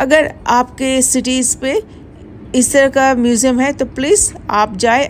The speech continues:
और बच्चे रहने से उन लोगों को भी लेकर जाए।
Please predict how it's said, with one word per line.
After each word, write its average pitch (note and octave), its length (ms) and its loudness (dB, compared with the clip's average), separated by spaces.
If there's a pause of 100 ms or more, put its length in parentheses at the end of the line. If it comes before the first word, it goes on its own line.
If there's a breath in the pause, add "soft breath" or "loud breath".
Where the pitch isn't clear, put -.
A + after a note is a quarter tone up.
(100)
और B3 160 2
बच्चे A3 400 0
रहने A#3 280 -2
से E4+ 240 -4
उन - 300 -6
लोगों A3 180 0
को B3 140 0
भी C#4 120 -2
लेकर G#3+ 280 0
जाए। F3+ 300 -2